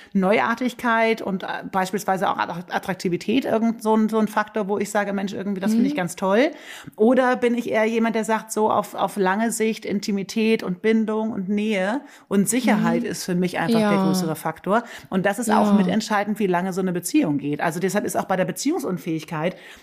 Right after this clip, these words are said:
Speaker 1: also nur weil jemand gerne kürzere Beziehungen hat, wo es einfach ein
Speaker 2: Mhm.
Speaker 1: bisschen mehr energiereich ist und wo sozusagen so die Neurotransmitter noch so richtig am Feuern sind, äh, dann ist
Speaker 2: Mhm.
Speaker 1: sozusagen so ein, so ein, so ein Kurzbeziehungsführer oder Führerin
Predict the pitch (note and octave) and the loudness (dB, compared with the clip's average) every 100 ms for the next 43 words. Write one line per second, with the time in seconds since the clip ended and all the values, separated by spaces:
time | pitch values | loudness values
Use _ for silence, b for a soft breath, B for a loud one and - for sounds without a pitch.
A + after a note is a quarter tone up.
0 | B F3+ G3 G3 A#3 A3+ G#3+ G#3 A3 G#3+ | B -4 0 2 2 2 0 2 2 0
1 | G#3 F#3+ G3+ F3+ A#3 A#3 G3+ F3 - - | 0 -2 -2 -2 -2 -2 -2 -4 -4 0
2 | D#4+ F#3+ E3 D#3 D#3 E3+ E3+ - F3 F3 | 2 2 -2 -6 -6 -8 -4 -2 -2 0
3 | G3 E3 A#3 E3 E3 E3+ E3+ E3+ E3+ E3 | 2 2 0 -2 -4 -2 -2 -2 -2 -4
4 | D#3 G3 A3 F#3+ D#3+ D#3 E3+ D#3+ E3 E3 | -2 -2 -2 -2 -6 -4 -6 -4 -8 -6
5 | F3 F3 F3 E3+ E3+ E3 E3+ E3+ F3 B | -8 -8 -6 -6 -6 -8 -6 -8 -8 B
6 | B - F3+ G#3+ G#3+ F#3 F3+ F3+ E3+ - | B -2 2 2 0 -4 -2 -2 -2 -2
7 | F3 D#3+ D3 - G#3+ G3+ E3+ F3+ G3+ B | -4 -4 -6 2 2 2 -2 -4 -6 B
8 | B B - - F3+ F#3 F#3+ A3 A3 F#3 | B B -4 0 0 2 0 0 -2 0
9 | F3+ F3+ F#3+ F3 - F3 E3 E3+ E3+ - | 0 0 -4 -4 -4 -4 -4 -4 -6 0
10 | B3 C4+ - G3 - G3 F3 E3 - - | 2 2 -4 -8 -4 -2 -2 -4 -6 -2
11 | F3+ E3+ E3 G#3+ G3+ E3 - F3 E3+ D#3 | 0 2 2 2 0 -2 -2 0 0 0
12 | D#3+ A3 | 0 0